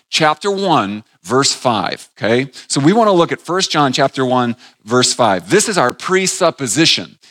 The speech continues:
as we head into the Old Testament. Now, the whole verse says this, right? In First John, John writes, "This is the message we have heard from him and proclaimed to you." That, okay? Here's his core thesis for everything he's gonna say.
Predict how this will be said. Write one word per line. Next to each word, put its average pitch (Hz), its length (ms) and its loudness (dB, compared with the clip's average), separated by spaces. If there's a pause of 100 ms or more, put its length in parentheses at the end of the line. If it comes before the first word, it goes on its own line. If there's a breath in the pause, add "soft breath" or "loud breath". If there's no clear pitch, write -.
(100)
as 110 120 -8
we 147 360 2 (140 loud breath)
head 143 280 0
into 135 380 -2
the 117 140 0
Old 113 180 0
Testament. - 680 -6
Now, 127 120 2
the 117 100 0
whole 208 220 2
verse 113 440 -2
says 117 320 -2
this, 113 400 0
right? 110 200 -4
In 117 80 -10
First 123 260 -4
John, 123 400 0 (160 loud breath)
John 123 300 0
writes, 110 280 0 (200 loud breath)
"This 190 260 2
is 240 160 -4
the 233 100 2
message 156 640 -2 (160 soft breath)
we 131 140 0
have 120 120 2
heard 165 240 -2
from 143 200 -2
him 117 280 0
and 120 140 -2
proclaimed 131 460 0
to 120 80 -2
you." 127 380 0 (280)
That, 107 440 0
okay? 135 320 -2 (300 soft breath)
Here's 147 220 0
his 143 120 -2
core 185 520 2
thesis 196 640 -4
for 123 200 -2
everything 175 280 0
he's 165 120 0
gonna 151 120 -2
say. 127 300 0